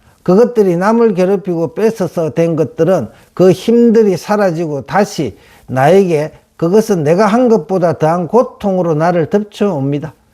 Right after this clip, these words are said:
그것을 인가법이라고 하는 것입니다. 부처님은 인가법을 도통하신 분이십니다. 적은 것에 만족하고 적게 베풀고 그럭저럭 살아가는 것이 안전하다 싶어 또 그렇게 사는 사람들이 많습니다.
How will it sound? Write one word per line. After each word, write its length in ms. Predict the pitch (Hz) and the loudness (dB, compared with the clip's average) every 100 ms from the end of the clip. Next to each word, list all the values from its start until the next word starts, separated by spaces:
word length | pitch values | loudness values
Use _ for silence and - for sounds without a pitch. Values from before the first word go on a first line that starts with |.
| _ - - | _ -20 -8
그것을 480 | - 165 233 233 196 | 0 2 4 2 0
인가법이라고 840 | 165 175 220 226 226 170 165 147 | 0 0 0 0 -2 -2 -2 -4
하는 240 | 131 143 147 | -6 -8 -8
것입니다. 480 | 131 - 117 107 - _ _ - - - | -8 -10 -12 -12 -16 _ _ -20 -20 -2
부처님은 600 | 175 254 277 233 190 165 | 0 2 2 2 2 0
인가법을 580 | 175 233 247 233 170 156 | 0 0 2 0 0 -2
도통하신 680 | 123 127 208 214 160 156 135 | -6 -6 -4 -2 -4 -4 -4
분이십니다. 600 | 147 127 - 117 107 - _ _ - - _ | -4 -6 -8 -8 -8 -12 _ _ -20 -20 _
적은 380 | 151 165 233 247 | 2 4 4 4
것에 260 | 240 220 | 4 2
만족하고 760 | 190 196 190 175 165 151 131 - _ | 0 -2 -2 -4 -4 -6 -8 -12 _
적게 420 | - 143 - 226 214 | -6 -6 0 2 2
베풀고 720 | 175 - 185 180 139 - _ _ | 0 -2 -2 -2 -4 -8 _ _
그럭저럭 720 | - 147 214 220 - 240 208 | 0 4 4 2 0 0 0
살아가는 640 | - 214 214 180 170 170 170 | -4 -2 0 0 -2 -4 -6
것이 280 | 156 160 - | -6 -6 -8
안전하다 640 | 127 139 147 180 180 165 | -4 -2 -2 0 0 0
싶어 420 | 135 170 - 123 - - - - | -2 -4 -2 -4 -6 -20 -8 0
또 140 | 226 | 2
그렇게 380 | 226 247 240 208 | 4 2 0 -4
사는 320 | - 165 196 | -4 -6 -6
사람들이 600 | 156 165 175 185 202 170 | -6 -4 -4 -4 -6 -6
많습니다. 840 | 110 87 104 98 175 180 120 - | -8 -8 -8 -8 -8 -8 -8 -12